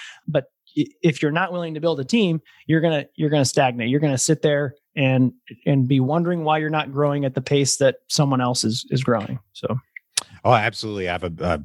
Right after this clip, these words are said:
Speaker 2: again, that's another thing I've observed in, observed in my experience. Now, this idea of an internal versus an external team, especially for someone who's a bit newer, newer, and they're, they don't have the cash flow to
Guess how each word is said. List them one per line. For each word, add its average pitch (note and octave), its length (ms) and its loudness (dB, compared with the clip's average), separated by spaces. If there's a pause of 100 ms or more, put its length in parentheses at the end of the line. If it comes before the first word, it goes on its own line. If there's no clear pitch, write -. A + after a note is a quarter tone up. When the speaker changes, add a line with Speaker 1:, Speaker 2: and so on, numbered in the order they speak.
(160)
Speaker 2:
again, F#2 340 -2
that's A2 140 0
another E2+ 220 -2
thing E2+ 160 0
I've D#2 180 -2 (220)
observed F#2+ 600 0
in, F2+ 260 -8 (180)
observed A#2 580 2
in F#2+ 160 -4
my F2+ 240 2
experience. F#2 840 2 (400)
Now, G2 420 2 (120)
this A2 220 0
idea A2 400 2
of F#2+ 160 -6
an F#2+ 100 -8
internal G2+ 460 0
versus F#2 340 2
an E2+ 160 -2
external F#2 500 0
team, F#2+ 320 2
especially B2+ 400 2
for A2 140 -4
someone G2+ 420 0 (340)
who's A2 180 4
a G2+ 40 0
bit B2+ 220 0
newer, A2+ 540 0 (180)
newer, A2+ 380 6
and G#2+ 80 -2
they're, G2+ 100 -4
they F#2 220 -2
don't A2 160 4
have A2 100 0
the F#2+ 80 -2
cash G2+ 320 0
flow F#2+ 320 0
to F#2 320 2